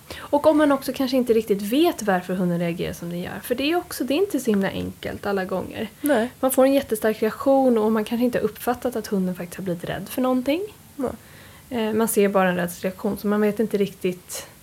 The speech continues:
Speaker 1: vad det beror på.
Speaker 2: Nej.
Speaker 1: Så det är också bra att tänka på att ta hjälp i de lägena. Via vår samarbetspartner Vetthem så kan man ju boka beteenderådgivning online.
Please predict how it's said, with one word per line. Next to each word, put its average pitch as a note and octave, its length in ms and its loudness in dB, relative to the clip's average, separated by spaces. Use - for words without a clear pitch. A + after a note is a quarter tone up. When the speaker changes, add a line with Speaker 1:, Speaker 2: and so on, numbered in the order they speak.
Speaker 1:
vad F#3+ 140 0
det F#3 60 -2
beror G3 280 0
på. - 160 -12
Speaker 2:
Nej. B3 80 -10
Speaker 1:
Så B2 100 -6
det A2+ 120 -2
är A2 40 -2
också A#3 380 -8
bra - 260 -4
att - 80 -14
tänka - 300 -12
på - 140 -10
att - 320 -14
ta F#3 300 -2
hjälp - 420 -8
i G3+ 40 -6
de G3+ 180 -6
lägena. G3 280 -6
Via D4 420 4
vår C4 400 6
samarbetspartner B3+ 920 4
Vetthem B3 800 2
så A3 120 2
kan A3 140 4
man A3 40 6
ju A#3 60 4
boka A3+ 560 2
beteenderådgivning G3+ 1200 4
online. A#3+ 680 4